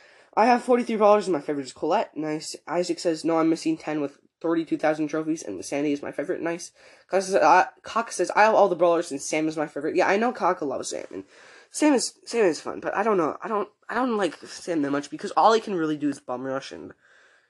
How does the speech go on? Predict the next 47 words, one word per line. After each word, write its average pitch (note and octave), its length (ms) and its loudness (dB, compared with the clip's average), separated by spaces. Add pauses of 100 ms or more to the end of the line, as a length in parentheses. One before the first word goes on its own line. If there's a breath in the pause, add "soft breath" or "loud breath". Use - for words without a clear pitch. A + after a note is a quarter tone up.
(120 soft breath)
he's F#3 140 -4
just, F#3+ 140 0
like, G3 200 2
either E3+ 240 2
really F3+ 260 0
good F#3+ 220 2
or F3+ 80 4
really D3+ 240 -2
bad. E2+ 300 -14 (140)
So, - 360 -12
um, B2 320 -8 (640)
Eric F#3 200 6
says, F#3 220 -4
"I F#3+ 60 8
don't G#3+ 260 4 (460)
have F3+ 180 6
all F3+ 120 8
the F3 80 6
brawlers, F3 420 6 (320 loud breath)
and F3+ 80 0
my E3+ 80 4
favorite G3 300 2
brawler F3+ 260 6
is F3+ 160 0
Larry F#3 220 4
and G3+ 100 -4
Lori." E3+ 260 -2
And D3 280 -2
Apple E3 220 -4
Cutter F3 200 2
says, E3+ 200 0
"I'm F#3+ 120 2
missing G#3 240 0
ten, F3+ 220 2
and F3 100 4
my D#3+ 140 4
top F3+ 340 4 (240 loud breath)
brawlers E3 260 4
are C#3+ 80 4
Chester, F#3+ 600 0 (160)
Lori, E3 520 0 (180)
Larry, E3+ 480 4 (480)
and D#3+ 100 -6
Lori E3 260 2
and D3 160 -4
Surge." - 460 -8
Awesome. - 340 -12